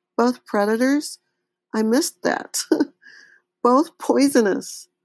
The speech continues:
and deadly. Both of them capable of shedding their skin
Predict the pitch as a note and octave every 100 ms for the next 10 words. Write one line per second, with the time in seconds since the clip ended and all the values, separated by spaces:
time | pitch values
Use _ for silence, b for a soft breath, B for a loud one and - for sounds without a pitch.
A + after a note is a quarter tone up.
0 | _ G#3+ G3+ F#3 E3+ - F#3+ F#3+ F3+ E3+
1 | D#3+ F3 _ _ _ _ _ _ _ _
2 | _ - E3+ G3+ F#3+ - A3 - A#3 A#3
3 | B3+ - G#3+ G#3 G#3+ G3+ G3+ F3 - -
4 | G3 F#3+ G3+ G#3 G#3 F3 F3 - - -
5 | F#3+ F3+ G3+ A#3